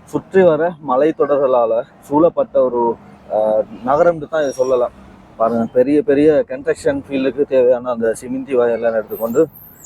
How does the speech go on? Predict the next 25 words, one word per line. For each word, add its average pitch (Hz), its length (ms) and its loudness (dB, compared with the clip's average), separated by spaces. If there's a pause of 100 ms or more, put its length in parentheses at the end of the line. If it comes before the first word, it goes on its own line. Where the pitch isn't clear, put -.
(160)
நிறைய 120 320 2
லொரிகள் 123 380 2
எல்லாம், 120 220 0 (120)
அதே 107 180 0
போல 113 140 0 (100)
டிப்பர் 147 280 0 (160)
இதெல்லாம் 123 320 -2
பெய்து 123 240 -2
கொண்டே 117 220 -2
இருக்குதுன்னு 104 340 -14
தான் 113 100 -10
சொல்லலாம் 104 300 -2
இந்த 104 140 -14
இடங்கள்ல. 110 280 -6 (300)
ஆனா 160 140 0 (100)
நிறைய 170 280 4 (420)
கேரேஜ் 156 360 0 (240)
இந்த 131 180 -2
இடங்கள்ல 127 360 0
காணக்கூடிய 120 460 -4
மாதிரி 104 200 0
இருக்கு 98 240 -6
பாருங்க 104 240 -2
இந்த 101 160 -14
டவுன்ல. 113 320 -2